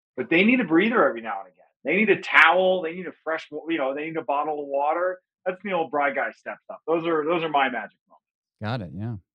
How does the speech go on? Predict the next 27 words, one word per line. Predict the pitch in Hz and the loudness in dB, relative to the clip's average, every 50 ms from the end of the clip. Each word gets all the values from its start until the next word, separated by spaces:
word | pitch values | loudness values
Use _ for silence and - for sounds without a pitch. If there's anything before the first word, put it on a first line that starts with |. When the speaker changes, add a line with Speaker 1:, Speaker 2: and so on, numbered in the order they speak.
| _ _ _ _ _ _ _ _ _ - | _ _ _ _ _ _ _ _ _ -14
Speaker 2:
Okay, | 127 120 127 123 131 | -6 -4 -2 -2 -2
so | 127 143 | -2 -2
a | 127 | 2
lot | 123 131 131 | 2 4 4
of, | 131 127 117 110 110 | 4 2 0 -2 -4
uh, | 120 113 110 107 104 101 _ | -4 -2 -2 -2 -4 -6 _
peas, | _ 147 151 156 165 160 165 165 156 151 | _ 0 0 2 2 0 -2 -2 -4 -4
a | 143 | -4
lot | 123 117 117 110 | -2 -2 0 0
of, | 110 107 104 101 95 95 95 _ _ _ _ _ _ _ _ _ _ _ _ _ _ _ _ _ _ _ _ | -2 -4 -4 -6 -10 _ _ _ _ _ _ _ _ _ _ _ _ _ _ _ _ _ _ _ _ _ _
what, | 104 101 90 - | -8 -8 -8 -6
squash, | - - - - - 113 110 123 131 139 151 160 165 - - - - - - - - - - - _ _ - | -8 -10 -10 -8 -6 0 2 4 4 6 4 2 0 -4 -10 -14 -14 -16 -16 -18 -18 -20 -20 -20 _ _ -18
carrots, | - - 143 139 147 160 165 170 170 170 170 _ - - - - - - - - - - 110 | -8 -2 0 0 2 2 2 2 2 0 -2 _ -14 -12 -12 -10 -12 -12 -12 -14 -12 -8 -6
all | 117 135 | -4 -2
those | 135 147 156 147 | -2 -2 -4 -2
kind | - 175 165 | -2 -4 -4
of | 160 151 | -2 -4
things? | 170 175 175 180 175 165 156 _ _ _ _ _ _ _ _ _ _ _ _ _ - | -4 -4 -4 -4 -6 -8 -10 _ _ _ _ _ _ _ _ _ _ _ _ _ -2
Speaker 1:
Everything, | - - 143 160 170 - 165 160 160 | 0 0 2 2 0 -2 -2 0 0
uh, | 165 151 117 - | 0 0 -2 -4
ground | 110 117 123 135 147 160 156 143 - - - | -2 2 4 4 6 4 2 0 -4 -10 -6
turkey. | - 123 147 165 160 160 - 175 175 170 170 170 170 170 | -2 2 2 2 2 0 -2 2 4 4 4 4 4 2
Oh, | 151 135 147 160 156 | 4 4 4 4 4
man, | 139 127 131 139 151 151 139 127 | 2 0 -2 -2 -2 -2 -2 -2
lo-, | 123 139 147 - - _ | -2 -4 -4 -4 -6 _
kid | - 160 151 | -6 -2 0
loves | 156 139 113 | 0 -2 -2